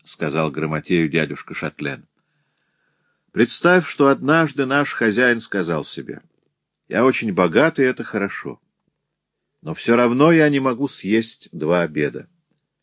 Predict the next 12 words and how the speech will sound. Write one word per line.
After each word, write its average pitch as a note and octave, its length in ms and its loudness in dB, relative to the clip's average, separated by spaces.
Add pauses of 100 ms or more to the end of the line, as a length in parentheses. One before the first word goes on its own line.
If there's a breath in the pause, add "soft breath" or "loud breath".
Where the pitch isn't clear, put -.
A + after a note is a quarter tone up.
(180)
А G3 180 -4
что, - 360 4
если F3+ 400 4
я D3 240 4
накормлю A2 560 2
тех, - 500 2 (640)
у F#2+ 100 -2
кого D3 300 6
ничего E3 400 6
нет D3 320 4
на E2 160 0
обед, C#2+ 320 -2